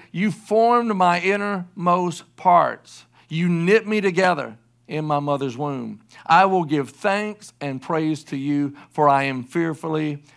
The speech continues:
and wonderfully made. My frame was not hidden from you when I was being formed in secret.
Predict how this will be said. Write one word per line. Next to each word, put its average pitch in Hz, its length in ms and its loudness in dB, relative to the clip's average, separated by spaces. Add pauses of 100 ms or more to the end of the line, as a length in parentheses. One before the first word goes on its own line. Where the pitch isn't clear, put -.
(120)
and 139 300 -4
wonderfully 123 680 -6 (240)
made. 123 520 -4 (240)
My 147 220 4
frame 156 840 -2 (160)
was 147 240 0
not 160 320 2
hidden 170 400 -2
from 135 220 -8
you 104 300 -6 (560)
when 165 140 2
I 165 120 6
was 156 160 0
being 147 520 -2
formed 139 560 0 (120)
in 147 180 -2
secret. 127 480 -4